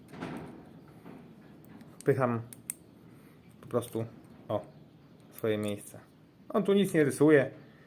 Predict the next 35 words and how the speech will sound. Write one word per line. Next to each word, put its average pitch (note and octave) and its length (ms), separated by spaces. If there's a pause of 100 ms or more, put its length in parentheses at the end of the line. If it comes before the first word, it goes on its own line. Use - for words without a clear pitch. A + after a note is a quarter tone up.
(600)
nic, C3+ 260
nic, D3 200
nic D3 160
się D3 100
tu C#3 120
nie A2+ 200
dzieje, C3 280
a B2 40
nawet B2+ 200
jak, B2 100
jeżeli B2+ 180
powstaną B2+ 260
jakieś A#2+ 140
takie A#2+ 200
drobne C#3 280
mikroryski, B2 540
to A#2+ 120
naprawdę A#2+ 380
one A2+ 200 (2750)
nic D3 240
nie C#3 80
wnoszą. A2+ 340 (920)
Ten B2+ 100
tłok C#3 180
jest C3+ 160
pełen A#2+ 240
takich - 260
mikrorysek, A#2 600 (560)
są - 140
już A2 120
tłok - 220 (400)
używany, A2+ 520
powstają A2+ 360
one A#2+ 200
normalnie, A#2 440